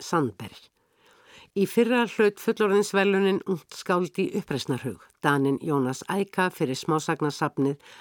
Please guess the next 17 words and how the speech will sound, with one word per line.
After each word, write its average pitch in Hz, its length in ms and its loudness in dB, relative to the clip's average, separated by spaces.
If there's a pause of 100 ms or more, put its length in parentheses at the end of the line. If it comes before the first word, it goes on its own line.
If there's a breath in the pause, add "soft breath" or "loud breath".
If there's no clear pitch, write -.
Að 156 160 -4
sólinni 185 480 2
genginni 135 640 -2
eða 120 320 -4 (340)
Eftir - 400 -6
súlen. 120 540 -4 (720 loud breath)
Og 165 160 -2
hinn 175 180 2
norska 208 440 0 (200)
Kirstin 147 540 0
Róskipte 175 720 -2 (400)
fékk 190 320 -4 (100)
barna- 175 360 2
og - 100 0
unglingabókmenntaverðlaunin 139 1300 -2
fyrir 143 320 -2
myndabókina 160 720 -2